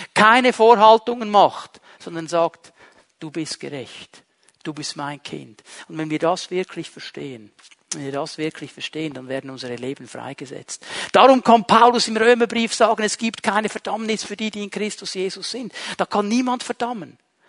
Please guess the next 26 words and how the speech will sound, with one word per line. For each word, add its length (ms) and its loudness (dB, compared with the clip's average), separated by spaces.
weil 160 -4
Gott 360 -12
freigesprochen 880 -12
hat, 100 -20
weil 180 -2
Gott 300 -6
gerecht 420 -10
gesprochen 520 -12
hat. 140 -12
Und 40 -6
jetzt 180 4
gehen 220 8
wir 120 4
mal 140 6
miteinander 640 2
zu 140 -6
Römer 320 0
acht. 540 0
Römer 240 -2
acht, 320 -2
Vers 180 0
neunundzwanzig. 960 -2
Schon 260 -6
vor 300 4
aller 300 8
Zeit 400 0